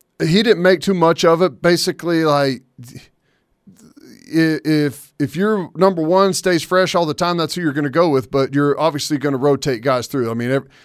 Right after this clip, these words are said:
at every level, you're gonna have multiple guys carry the ball, and, you know, if he's got multiple guys that are capable, that are right there neck and neck, he'll play,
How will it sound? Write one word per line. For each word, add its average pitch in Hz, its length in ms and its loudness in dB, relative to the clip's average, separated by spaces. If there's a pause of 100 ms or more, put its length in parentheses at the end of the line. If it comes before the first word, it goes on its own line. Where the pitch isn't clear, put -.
at 151 100 2
every 156 160 2
level, 143 300 2
you're 131 120 0
gonna 135 180 -2
have 123 160 -4
multiple 127 380 -4
guys 120 360 -4
carry 127 280 -2
the 101 80 -10
ball, 117 560 0
and, 113 460 -8 (500)
you 117 80 -8
know, 123 80 -4
if 113 100 -6
he's 156 200 0
got 151 180 2
multiple 143 380 0
guys 139 300 0
that 123 140 -4
are 101 60 -10
capable, 156 640 -2
that 131 160 -2
are 110 60 -4
right 139 280 0
there 147 460 2
neck 147 280 -2
and 127 140 -4
neck, 147 340 -2
he'll 135 160 -2
play, 135 580 0